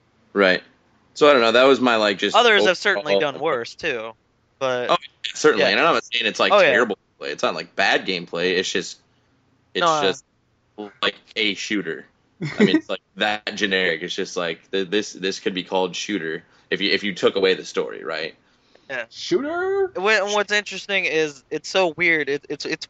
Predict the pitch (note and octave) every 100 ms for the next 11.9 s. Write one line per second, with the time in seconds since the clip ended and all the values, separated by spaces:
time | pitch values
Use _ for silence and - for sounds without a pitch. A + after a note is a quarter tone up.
0 | _ D#3+ - D#3 - D3+ - - D#3 -
1 | - F#3+ A3 G3+ - D#3+ C#3 C#3 C3+ D3
2 | D3+ C3 B2 A#2+ _ _ _ - E3 D#3
3 | D#3 D3+ D3 - _ _ _ _ - D3+
4 | - - C#3 D3 D#3 - D#3 C3+ - -
5 | C#3 - E3 C#3+ B2+ B2 _ D3 C#3 C3+
6 | C3 - C#3+ B2 - C#3+ A#2+ - C3 B2
7 | C3 B2+ - E3 D3+ D3+ C#3 B2 C3 -
8 | D#3 C3 A#2 _ _ _ - - F#3 F#3
9 | F3+ - D3 C#3 - F3 - F3+ D3+ D3+
10 | B2 A#2+ - _ _ _ _ _ C#3+ D3
11 | C#3 - E3 - G#3 F#3+ E3 C3 B2